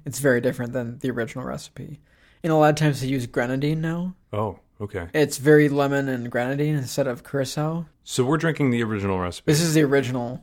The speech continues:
Speaker 1: brandy daisy.
Speaker 2: Minus maybe the blue
Speaker 1: Yeah.
Speaker 2: food coloring,
Speaker 1: Yeah.
Speaker 2: right?
Speaker 1: So there's, they're more raspberry flavored now, pomegranate flavored, with either raspberry syrup or grenadine. And a lot of times they use limoncello now, too.
Speaker 2: That sounds like it would be really good.
Speaker 1: Yeah.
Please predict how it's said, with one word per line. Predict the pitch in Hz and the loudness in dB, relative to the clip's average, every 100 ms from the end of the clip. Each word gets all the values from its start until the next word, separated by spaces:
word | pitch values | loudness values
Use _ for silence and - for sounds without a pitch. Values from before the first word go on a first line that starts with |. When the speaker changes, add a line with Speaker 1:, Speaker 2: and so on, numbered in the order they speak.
| _ | _
Speaker 1:
brandy | - 117 135 | -8 -8 -8
daisy. | 147 - | -12 -4
Speaker 2:
Minus | 151 143 120 - | 0 2 0 0
maybe | 110 101 | 0 2
the | 95 90 | 0 -2
blue | 98 98 90 | 0 0 0
Speaker 1:
Yeah. | - | -2
Speaker 2:
food | - 87 | -4 -4
coloring, | 85 76 82 - 107 | -4 -6 -8 -14 -10
Speaker 1:
Yeah. | 131 104 | -8 -6
Speaker 2:
right? | 98 - - - | -6 -8 -18 -20
Speaker 1:
So | - - 160 143 135 | -4 6 8 8 6
there's, | 147 147 143 139 143 135 - - - - - - | 6 8 8 6 4 0 -6 -10 -12 -14 -12 0
they're | 165 | 2
more | 160 160 160 151 147 131 - | 4 4 4 4 4 0 -6
raspberry | 139 131 139 127 165 170 175 180 180 _ | -4 0 0 2 2 2 0 -4 -8 _
flavored | - 196 180 185 | -6 -4 -4 -4
now, | 185 190 185 | -4 -4 -4
pomegranate | - 147 143 160 165 | -2 0 2 2 0
flavored, | 160 170 170 175 175 - - | 0 0 0 -2 -4 -10 -8
with | 135 139 | -4 -2
either | 139 131 | 0 2
raspberry | 131 131 151 143 | 2 2 2 2
syrup | - 139 131 131 | 2 2 2 0
or | 139 | -4
grenadine. | 131 131 139 151 160 170 _ _ _ _ | -2 -2 -2 -2 -2 -6 _ _ _ _
And | 151 | 0
a | 147 | 4
lot | 151 | 4
of | 151 | 4
times | 151 135 | 2 2
they | |
use | 139 131 | 0 0
limoncello | 123 135 131 123 143 139 156 | -2 -4 -4 -4 0 0 0
now, | 170 170 | -2 -4
too. | - 170 208 - _ - | -6 -10 -10 -16 _ -8
Speaker 2:
That | 95 | -6
sounds | - 92 | -4 -4
like | 82 | -4
it | |
would | 80 76 | -6 -8
be | 76 | -16
really | 76 85 | -18 -20
good. | 92 101 - | -20 -16 -10
Speaker 1:
Yeah. | 135 | -8